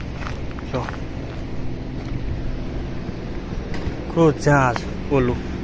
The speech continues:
વ્હાઇટ બોડીમાં. જો.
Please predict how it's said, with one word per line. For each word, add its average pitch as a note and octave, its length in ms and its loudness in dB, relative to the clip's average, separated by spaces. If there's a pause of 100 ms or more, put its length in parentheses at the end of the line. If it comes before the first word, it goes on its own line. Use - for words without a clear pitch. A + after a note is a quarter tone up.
(960)
વ્હાઇટ - 580 6
બોડીમાં. C3+ 380 6 (3250)
જો. B2 160 2